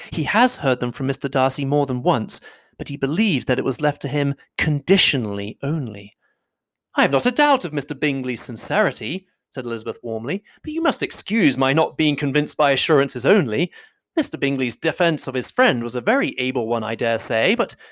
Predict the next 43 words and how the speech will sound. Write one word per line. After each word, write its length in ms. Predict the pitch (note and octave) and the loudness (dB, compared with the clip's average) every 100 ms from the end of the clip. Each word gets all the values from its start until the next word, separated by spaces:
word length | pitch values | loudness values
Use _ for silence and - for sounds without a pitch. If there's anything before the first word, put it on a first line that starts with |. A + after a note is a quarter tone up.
| _ _ | _ _
since 260 | - B3 F#3+ | -8 -6 -4
he 80 | D3 | -4
is 80 | B2 | -4
acquainted 400 | - D3+ D3 B2+ | -4 -2 -2 -2
with 120 | A#2 | -2
several 360 | - D3 C#3 | -2 0 -2
parts 400 | B2 - D3+ - | -2 0 0 -2
of 80 | - | -6
the 60 | A#2 | -8
s-, 120 | - - _ | -10 -10 _
sorry, 200 | - A2 | -4 -2
since 300 | - G#3+ G#3+ | 0 -2 -2
he 80 | E3 | -4
is 100 | C3 - | -4 0
unacquainted 600 | A#3 C#4 - B2 A2 A#2+ | 2 2 -2 -6 -6 -6
with 120 | A#2 | -4
several 260 | - C3+ B2+ | -2 0 -2
parts 300 | C#3 C3+ - | 0 -2 -2
of 20 | |
the 80 | A#2+ | -4
story, 500 | - F#3+ F#3 A2 D#3 - - _ | 0 2 2 0 -6 -12 -20 _
and 60 | G#3 | 0
has 120 | E3+ | 2
learned 240 | D#3 D3+ C3 | 4 2 2
the 60 | |
rest 260 | B2 D#3 - | 2 0 0
from 120 | C3+ | -4
that 200 | C#3+ - | -4 -2
friend 180 | D3+ C#3 | -4 -4
himself, 640 | A#2+ - A#3 E3+ B2+ - _ _ _ _ - | -2 -2 0 -2 -4 -12 _ _ _ _ -8
I 80 | E3+ | -4
shall 160 | E3+ | -2
venture 300 | C#3+ F3 - | 0 0 -2
still 360 | C#3+ - G3 B2+ | -4 0 2 0
to 100 | B2+ | -4
think 200 | E3 D#3 | -4 -4
of 200 | D3 - | -4 -2
both 260 | F3 G#3 - | -2 -2 -8
gentlemen 520 | A2 G2+ - B2+ B2+ | -16 -16 -14 -14 -12
as 80 | C#3 | -8
I 100 | D3+ | -6
did 220 | D3+ E3 | -6 -10
before." 520 | E3 - F3+ D3 B2 | -12 -12 -10 -10 -12